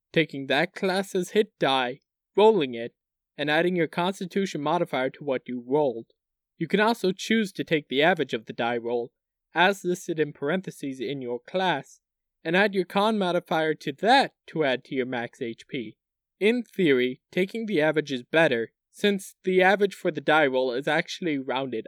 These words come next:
up, but typically it's not that much of a difference, and if you're lucky, you can get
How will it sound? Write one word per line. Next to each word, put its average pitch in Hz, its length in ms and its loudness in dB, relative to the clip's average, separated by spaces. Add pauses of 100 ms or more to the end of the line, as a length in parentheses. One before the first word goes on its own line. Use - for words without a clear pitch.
up, 156 280 2 (520)
but 185 180 4 (160)
typically 208 460 2
it's 190 260 -2
not 190 300 2
that 165 180 2
much 160 220 -2
of 139 100 -4
a 139 40 -6
difference, 180 640 0 (100)
and 151 100 -6
if 143 200 -4
you're 131 180 2
lucky, 208 520 0 (360)
you 151 140 -4
can 156 200 -6
get 143 240 2